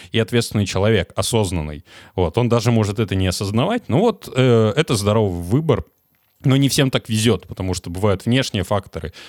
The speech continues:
То же самое воспитатели и родители, которые не дают этого сделать. И тогда идёт два патологических пути, по сути дела. Потому что они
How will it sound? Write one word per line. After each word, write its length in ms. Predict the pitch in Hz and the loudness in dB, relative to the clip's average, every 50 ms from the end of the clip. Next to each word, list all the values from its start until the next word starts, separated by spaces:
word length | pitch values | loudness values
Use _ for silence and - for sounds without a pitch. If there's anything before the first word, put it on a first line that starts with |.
| - _ - | -20 _ -4
То 100 | - 104 | -2 -2
же 60 | 95 | -2
самое 320 | - - 98 90 90 87 | 0 -2 -2 0 0 0
воспитатели 680 | 85 90 - - - - - 95 - 214 - 190 147 107 | 0 -2 -4 -6 -8 -4 -4 -4 -4 -2 -2 0 0 2
и 180 | 107 151 156 127 | 2 2 0 0
родители, 480 | 107 98 90 95 139 156 - 107 98 95 | 0 0 -2 -2 -4 -4 -4 -4 -4 -4
которые 320 | - 90 - 107 98 95 | -4 -4 -2 -2 0 0
не 120 | 87 90 90 | 0 0 0
дают 260 | 92 95 98 92 - | 0 0 0 0 -2
этого 220 | 92 - - 82 | -4 -6 -4 -8
сделать. 380 | 78 87 110 151 196 202 180 - - - - - - - | -6 -2 -2 -2 0 0 -4 -6 -8 -20 -20 -16 -8 -4
И 100 | 117 110 | -4 -2
тогда 440 | - 110 107 113 165 202 214 185 - - | -2 -2 0 0 0 0 0 -4 -6 -4
идёт 300 | - 107 120 165 175 120 | -2 0 0 0 0 -2
два 180 | 101 101 131 143 | -2 -2 -2 0
патологических 840 | - 127 - 135 127 131 127 123 120 107 - - - - - - | 0 -2 0 0 2 2 2 0 -2 -4 -4 -6 -8 -8 -10 -10
пути, 300 | - - 82 - - 80 | -8 -8 -8 -8 -8 -10
по 160 | - - 85 | -8 -6 -4
сути 300 | 87 - 117 98 - - | -2 -2 -2 -2 -2 -4
дела. 380 | 98 87 92 92 92 85 73 - _ _ _ _ _ _ _ _ - - | -4 -2 -2 -2 -2 -2 -4 -8 _ _ _ _ _ _ _ _ -6 -2
Потому 260 | - - 92 107 107 | 0 2 2 2 2
что 200 | 101 - - 101 | 0 0 -2 0
они 400 | 95 101 107 113 123 120 110 101 | 2 2 4 2 2 2 0 -2